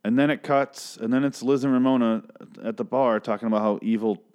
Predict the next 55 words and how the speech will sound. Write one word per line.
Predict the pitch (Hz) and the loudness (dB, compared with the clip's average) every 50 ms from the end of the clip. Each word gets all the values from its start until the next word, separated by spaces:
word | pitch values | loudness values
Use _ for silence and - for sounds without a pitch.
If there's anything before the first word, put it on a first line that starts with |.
| _ _ _ _ _ _ _ _ _ _ _ _ _ _ _ _ - | _ _ _ _ _ _ _ _ _ _ _ _ _ _ _ _ -20
uh, | - - - - - - - - _ - | -20 -20 -20 -20 -20 -20 -20 -20 _ -12
talk | - 123 117 - | -12 -10 -8 -4
about | 107 110 95 - | -4 -4 -4 -4
Tristan | - - 139 - - - 117 107 104 - | -4 -4 -4 -4 -4 -4 -4 -4 -4 -4
and | - 98 98 98 98 92 | -6 -6 -6 -6 -8 -6
how | 107 117 110 104 98 92 | -4 -2 -2 -2 -2 -4
she's | - - 113 101 82 85 | -6 -6 -6 -6 -6 -4
evil, | - 127 123 107 92 90 80 76 80 - _ _ _ _ _ _ - | -4 -2 -2 -2 -2 -4 -6 -6 -8 -12 _ _ _ _ _ _ -12
Lady | 110 113 107 101 | -8 -6 -6 -4
Gaga's | 98 98 95 104 98 90 87 - | -6 -4 -2 -2 -2 -2 -2 -2
evil. | 110 113 107 87 87 80 76 85 - _ _ _ _ - - _ _ - | -2 -2 -2 -2 -4 -6 -6 -6 -10 _ _ _ _ -20 -20 _ _ -6
'Cause | - 131 120 | -6 -2 0
Liz | 143 147 131 | 0 0 0
is | 127 117 | 0 0
like, | 117 110 104 - | 0 0 0 -2
"I | - 123 | -4 -6
want | 120 120 123 123 104 104 | -4 -2 -4 -4 -4 -4
him." | 98 95 92 90 87 92 _ _ - - | -4 -4 -4 -4 -6 -10 _ _ -20 -18
And | - 95 - | -16 -16 -14
she's | - - 98 | -10 -6 -4
like, | 98 90 - | -4 -4 -4
"You | 101 113 | -8 -8
can't | - - 160 143 | -8 -6 -8 -6
have | - 85 82 85 | -8 -8 -8 -6
him. | 92 107 113 110 | -6 -6 -8 -8
She'll, | - - - 117 104 98 | -10 -6 -6 -4 -4 -4
she'll, | 98 - - 117 92 - | -6 -6 -6 -10 -10 -10
she | - - - 143 | -12 -10 -6 -6
won't | 117 87 85 - | -6 -6 -6 -8
give | 87 87 | -12 -10
him | 80 87 82 | -10 -10 -12
to | - 87 | -10 -8
you." | 87 98 104 - _ _ _ _ - - - - - _ _ _ _ _ _ _ | -8 -8 -10 -12 _ _ _ _ -20 -20 -20 -20 -20 _ _ _ _ _ _ _
And | - 104 | -16 -12
I | 113 | -12
was | 117 113 | -8 -6
like, | 127 117 113 104 _ _ _ _ _ _ _ - | -6 -6 -6 -6 _ _ _ _ _ _ _ -10
"The | 302 | -8
fuck | - - 262 - | -6 -6 -6 -4
happened | - 214 202 202 | -2 -2 0 0
with | 190 196 | 2 0
the | 214 | 0
baby? | 196 320 320 240 143 107 95 | 0 0 0 0 0 0 0
You | 92 113 131 | 2 2 2
didn't | 165 185 135 | 0 0 -2
mention | 147 170 170 - - 151 | -2 -4 -6 -6 -4 -4
the | 156 | 0
baby. | 139 131 113 104 92 110 | 0 2 2 2 2 2
You | 117 131 | 0 0
didn't | 165 170 | 0 -2
show | - - 170 185 | -4 -2 -2 0
anything | 208 196 202 196 | 2 2 2 2
about | 196 202 202 | 0 -2 -2
the | 202 | -2
baby. | 151 123 107 98 98 98 107 123 135 | -4 -2 -2 -2 -2 -2 -2 -4 -4